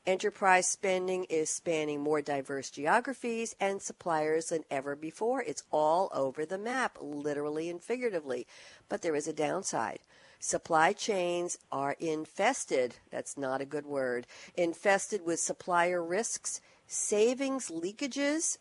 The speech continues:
ooh, and procurement inefficiencies. And the other bad news is that these often go undetected. They're happening and you don't even know it.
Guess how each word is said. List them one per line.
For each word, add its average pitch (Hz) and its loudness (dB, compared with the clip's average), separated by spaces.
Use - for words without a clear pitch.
ooh, 170 0
and 175 2
procurement 247 0
inefficiencies. 185 -4
And 147 2
the 139 0
other 277 6
bad 139 0
news 135 -2
is 156 -2
that 135 -2
these 151 -4
often 214 -2
go 147 -2
undetected. 143 -6
They're 135 0
happening 185 -2
and 120 -8
you 151 -6
don't 127 -6
even 139 -8
know 123 -6
it. 92 -8